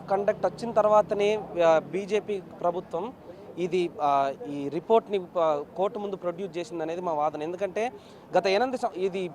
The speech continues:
టూ థౌజండ్ నైన్టీన్లో ఫైల్ చేసిన రిపోర్ట్ ఇది, కానీ ఇప్పటి వరకు, ఆ, ఆ, కోర్టు ముందు ప్రొడ్యూస్ చేయకుండా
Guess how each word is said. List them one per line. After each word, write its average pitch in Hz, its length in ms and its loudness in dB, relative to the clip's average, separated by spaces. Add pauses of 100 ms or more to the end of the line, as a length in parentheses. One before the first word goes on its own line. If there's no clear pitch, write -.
(280)
టూ 208 100 -2
థౌజండ్ 247 340 4
నైన్టీన్లో 262 540 0
ఫైల్ 226 300 0
చేసిన 202 200 -2
రిపోర్ట్ 185 360 -6
ఇది, 131 100 -8
కానీ 190 240 -2
ఇప్పటి 240 280 0
వరకు, 240 480 2 (480)
ఆ, 151 300 8 (340)
ఆ, 135 240 0 (120)
కోర్టు 233 240 4
ముందు 226 180 -4
ప్రొడ్యూస్ 185 440 -4
చేయకుండా 165 540 0